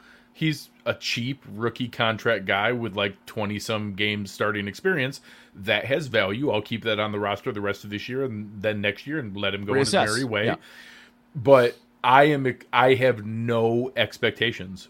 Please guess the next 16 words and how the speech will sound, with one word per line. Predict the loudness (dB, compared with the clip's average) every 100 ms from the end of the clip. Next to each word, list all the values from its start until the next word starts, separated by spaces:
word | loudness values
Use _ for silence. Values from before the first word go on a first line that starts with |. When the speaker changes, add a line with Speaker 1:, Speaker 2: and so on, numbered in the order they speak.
| -8
Speaker 1:
for | -6
Cody | -2 -2
Ford | -2 -4 -4
any | -6 -12
longer. | -12 -14 -8
I | -6
do | -6 -4
not | -2 -2
expect | -4 -2 -2 -2 -8
any | -6 -4 -4 -4 -8 -18 -16
Speaker 2:
Mm. | -8 -4
Speaker 1:
net | -2 -2 -4
positive | 0 2 2 -4 -4
impact | -6 -8 -6 -4 -6 -8 -20
from | -10 -6 -6
him | -4 -4 -4